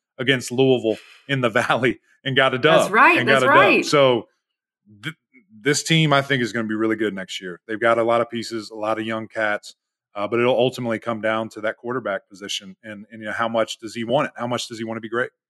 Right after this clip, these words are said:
Speaker 2: It's a great point, Mac. And I agree. I, I completely agree. I think the mental side with Klubnik, it, and I will add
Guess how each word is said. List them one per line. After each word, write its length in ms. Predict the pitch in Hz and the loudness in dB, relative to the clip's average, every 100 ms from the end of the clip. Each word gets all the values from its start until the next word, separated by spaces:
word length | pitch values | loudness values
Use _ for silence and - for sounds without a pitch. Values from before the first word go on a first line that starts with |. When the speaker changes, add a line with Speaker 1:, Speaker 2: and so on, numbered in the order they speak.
| _ _ _ _ - | _ _ _ _ -12
Speaker 2:
It's 80 | 196 | -10
a 40 | |
great 280 | - 180 175 | 0 0 0
point, 240 | 180 - | -2 -2
Mac. 240 | 147 135 - | -4 -6 -2
And 100 | 180 | 0
I 100 | 185 | 2
agree. 520 | 180 170 214 185 - - | 2 0 -2 -4 -12 -6
I, 260 | 175 - 175 | -2 0 -2
I 40 | |
completely 540 | 180 175 175 214 185 | -2 -2 -2 0 0
agree. 280 | 170 160 156 | 0 0 -2
I 120 | 151 | -2
think 180 | 170 170 | 0 -2
the 80 | 160 | 0
mental 300 | 165 165 170 | -2 -2 -4
side 300 | 165 160 156 | 0 0 0
with 120 | 160 - | -6 -4
Klubnik, 360 | 170 175 170 | -2 0 0
it, 220 | 185 170 - _ _ _ - | 0 -2 -6 _ _ _ 0
and 500 | 254 285 277 262 254 - | 4 6 6 4 0 -4
I 160 | 208 220 | 2 4
will 260 | 220 226 - | 4 4 4
add 420 | 180 147 151 | 2 2 -2